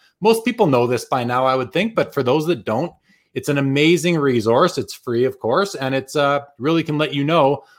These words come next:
what cards have recently sold for. And like Stefan said, especially if it's a high volume card, you can get some of that historical data on eBay as well. Um, and Brett,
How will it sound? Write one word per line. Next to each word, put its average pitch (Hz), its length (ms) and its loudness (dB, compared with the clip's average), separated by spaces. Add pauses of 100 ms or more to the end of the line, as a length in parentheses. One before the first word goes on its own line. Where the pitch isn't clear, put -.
(160)
what 131 260 0
cards 139 460 0
have 123 220 -2
recently 139 280 -4
sold 170 340 0
for. 127 460 0
And 127 140 -6
like 127 160 -4
Stefan 175 380 -2
said, 131 180 -2
especially 156 340 -4
if 131 80 -6
it's 131 140 -6
a 113 80 0
high 165 300 2
volume 127 360 0
card, 120 320 -4
you 117 60 -6
can 120 80 -8
get 123 180 -2
some 127 160 -4
of 117 60 -6
that 120 180 0
historical 113 440 -8
data 113 420 -2 (440)
on 117 300 0
eBay 123 340 0
as 110 140 -2
well. 139 400 0 (1080)
Um, 160 480 4
and 139 220 0
Brett, 170 380 0